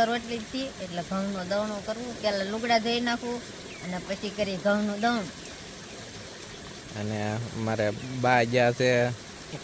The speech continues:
Speaker 2: ભાવનગર ઓપરેશન
Speaker 1: હા,
Speaker 2: કરાવવા,
Speaker 1: ઈ
Speaker 2: કાં?
Speaker 1: પેલા છે આંખનું ઓપરેશન કરાવવા, અને ઈ પેલા તો એક આંખનું કરાવી નાખ્યું હતું ને આ બીજી આંખનું કરાવવા જાશે. હું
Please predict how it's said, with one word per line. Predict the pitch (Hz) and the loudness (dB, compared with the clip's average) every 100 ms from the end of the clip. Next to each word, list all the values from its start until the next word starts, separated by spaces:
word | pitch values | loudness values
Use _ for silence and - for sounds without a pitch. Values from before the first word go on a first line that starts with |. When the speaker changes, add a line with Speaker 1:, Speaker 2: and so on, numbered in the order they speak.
| - | 4
Speaker 2:
ભાવનગર | 123 131 120 117 | 4 4 2 2
ઓપરેશન | 120 139 139 131 120 | 4 4 6 6 6
Speaker 1:
હા, | 113 104 | 4 4
Speaker 2:
કરાવવા, | 98 101 | 4 4
Speaker 1:
ઈ | |
Speaker 2:
કાં? | 135 151 | 4 4
Speaker 1:
પેલા | 226 220 214 | 4 6 6
છે | 208 220 220 | 4 2 6
આંખનું | 220 233 185 226 220 233 | 6 6 0 -2 0 0
ઓપરેશન | 254 240 226 208 196 | 0 -4 -2 -2 0
કરાવવા, | 202 196 190 | 2 2 2
અને | 196 196 196 | 2 0 -2
ઈ | 214 | -2
પેલા | 208 214 214 | 2 6 6
તો | 208 208 | 4 2
એક | 214 220 | 4 6
આંખનું | 220 220 220 208 | 6 4 0 -2
કરાવી | 254 285 269 | 2 2 2
નાખ્યું | 247 240 220 | 0 -2 -4
હતું | 220 220 196 | -4 -4 -2
ને | |
આ | 180 180 | 0 0
બીજી | 208 220 214 | -2 0 2
આંખનું | 208 208 202 190 | 0 -2 -6 -2
કરાવવા | 208 208 196 | 2 4 2
જાશે. | 202 247 269 220 214 214 - - - - 202 | 2 4 4 4 -4 -4 -8 -14 -14 -10 -4
હું | 202 208 | 0 -2